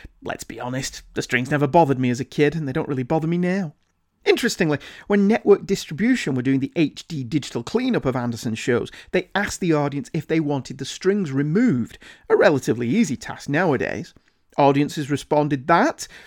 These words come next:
whilst they would be fine with this for one episode as an experiment, they wouldn't want the strings removed from every episode. Derek Meddings, as usual, provided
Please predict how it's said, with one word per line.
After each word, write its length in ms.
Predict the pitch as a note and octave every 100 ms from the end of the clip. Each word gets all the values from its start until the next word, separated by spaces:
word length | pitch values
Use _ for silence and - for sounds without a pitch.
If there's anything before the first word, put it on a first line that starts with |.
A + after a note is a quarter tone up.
| - _
whilst 260 | - C#5+ -
they 80 | A#3
would 140 | F#3
be 60 | C#3+
fine 320 | - G#3 F#4
with 100 | C3+
this 160 | - -
for 140 | D3+
one 180 | B2 A#2+
episode 460 | C#3 F3+ D#3 D#3 A#3
as 80 |
an 80 | G#2
experiment, 680 | F2+ - - - A3+ D#3+ B2 - - _
they 80 | G3+
wouldn't 280 | G3+ D#4 E4
want 140 | G3+
the 60 | -
strings 380 | - G3 F3
removed 320 | F3+ E3 C#3 -
from 160 | - - _
every 380 | F3 E3 C3 G#2+
episode. 580 | F#2 - - - - - _ _ _ -
Derek 260 | B3 A3
Meddings, 440 | G3 G3+ G#3+ A3 F#3
as 160 | B2+
usual, 340 | B2+ B2 A#2 A2+
provided 560 | - C3+ A#2+ B2 A#2